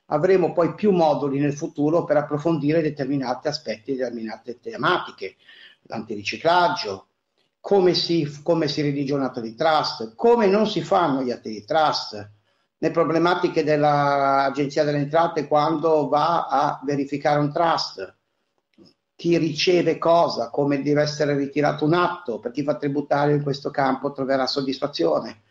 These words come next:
Ma andremo anche a vedere delle cose, eh, interessanti, che cosa succede all'estero, come vedono i trust, gli stranieri, come noi vediamo i trust, come li vede la Guardia di Finanza, come li vede la magistratura.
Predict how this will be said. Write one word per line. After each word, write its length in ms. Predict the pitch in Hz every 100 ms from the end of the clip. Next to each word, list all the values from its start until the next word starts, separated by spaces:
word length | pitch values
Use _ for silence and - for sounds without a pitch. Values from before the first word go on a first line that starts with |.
| - - - -
Ma 100 | 175
andremo 260 | 208 240 202
anche 220 | 240 175
a 20 |
vedere 400 | 180 165 208 226
delle 200 | 151 139
cose, 580 | 156 156 151 143 - _ _ -
eh, 220 | 143 143 143
interessanti, 800 | 151 151 143 - 190 156 123 120
che 120 | 143
cosa 200 | 147 143
succede 340 | 147 - 147
all'estero, 720 | 151 175 180 175 120 113 - _ _ _
come 240 | - 160
vedono 280 | 165 165 156
i 100 | 151
trust, 460 | 160 160 147 - 156 151
gli 120 | -
stranieri, 580 | - 165 160 170 180 156
come 200 | 147 147
noi 100 | 147
vediamo 380 | 143 147 147
i 60 | 143
trust, 560 | 156 165 143 - 98 101
come 180 | 160 156
li 60 |
vede 180 | 160 160
la 80 | 151
Guardia 240 | 156 151
di 80 | 147
Finanza, 520 | 147 151 165 127 123
come 240 | - 135 139
li 120 | 135
vede 260 | 143 143
la 120 | 139 139
magistratura. 960 | 139 139 - 135 - 170 147 110 -